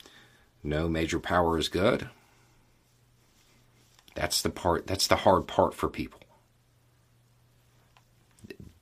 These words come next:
This is what exists. It's about power.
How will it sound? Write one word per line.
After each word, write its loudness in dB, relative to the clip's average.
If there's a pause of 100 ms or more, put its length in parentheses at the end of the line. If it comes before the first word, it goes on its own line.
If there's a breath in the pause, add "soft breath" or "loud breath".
(140)
This 0
is -2
what 2
exists. -6 (680)
It's -6
about -6
power. -2